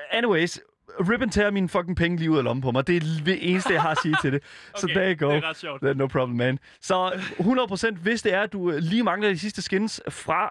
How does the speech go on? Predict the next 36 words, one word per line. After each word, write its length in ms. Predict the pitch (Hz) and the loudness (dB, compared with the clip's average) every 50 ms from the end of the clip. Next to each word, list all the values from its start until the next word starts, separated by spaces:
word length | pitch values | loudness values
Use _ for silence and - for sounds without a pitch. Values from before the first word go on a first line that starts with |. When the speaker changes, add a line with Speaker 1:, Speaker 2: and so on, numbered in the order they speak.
| - | -2
Speaker 1:
øh, 500 | - 160 156 147 147 143 139 135 131 131 131 - | -2 0 2 2 2 2 2 2 0 0 0 0
Doom 140 | 175 196 | 0 0
Eternal, 340 | 226 - - 175 202 240 247 - | 0 2 2 2 2 0 -2 -4
så 140 | - - 190 | -4 -6 -4
kan 140 | - - 196 | -2 -2 0
du 60 | 202 190 | 0 2
altså 280 | 170 175 - 175 147 151 | 0 0 -2 -2 -4 -2
mod 220 | 139 135 151 233 226 | -2 0 0 0 2
betaling 400 | 202 160 - 190 208 226 208 180 | 0 0 0 0 0 0 -2 -4
selvfølgelig, 400 | - 139 147 175 214 247 269 220 - - - - - - - 165 175 - - - | -4 -2 0 0 2 2 0 -2 -4 -10 -18 -16 -10 -6 -4 -2 0 0 0 0
øh, 60 | 175 | -2
få 220 | 156 - - 208 220 | -2 0 0 2 2
det 120 | 247 226 - _ _ _ - | 0 -2 -6 _ _ _ -2
direkte 500 | 277 285 254 170 175 214 214 - 196 165 - - | -2 0 0 0 -2 -2 -2 -4 -6 -6 -4 -2
ned 320 | 175 175 196 220 208 - - | 0 2 2 2 0 0 -2
i, 240 | 190 196 185 180 170 | 0 0 2 4 4
øh, 560 | 160 147 143 139 139 139 135 131 131 127 - - | 4 4 4 4 4 2 2 2 2 0 -2 -4
i 100 | - 156 | -6 -4
spillet. 360 | - - 208 214 170 127 127 - | 0 0 0 2 0 -2 -4 -4
Men 100 | - 170 | -4 -2
Speaker 2:
Mm. 80 | 160 143 | 0 0
Speaker 1:
det 60 | 170 | 0
er 40 | 165 | 0
et 40 | |
first-person 460 | - 190 196 202 - 185 180 151 151 139 | 2 0 0 0 0 -2 -2 -2 -2 -4
shooter-spil, 520 | - 196 208 214 240 - - 190 190 185 - _ _ _ | -2 -2 -2 -2 -2 0 0 -2 -2 -2 -6 _ _ _
og 180 | - - 170 151 | -2 -2 -2 -2
du 60 | 175 | -4
ser, 280 | 170 - 208 185 147 117 - - | -4 0 0 0 0 0 -2 -4
øh, 220 | - 127 120 151 139 | -6 -6 -6 -4 -2
Doomslayeren, 500 | - 180 196 202 - - 147 156 170 175 | -2 -2 -2 0 0 2 2 2 2 0
som 140 | 170 - 117 | -2 -4 -6
du 60 | 117 | -4
køber 200 | 110 - 170 147 | -2 -2 -2 -2
skinsene 360 | 143 - 170 160 147 - 151 139 | -2 -2 -2 -2 -2 -2 -4 -2
til, 200 | - 190 196 | 0 0 -2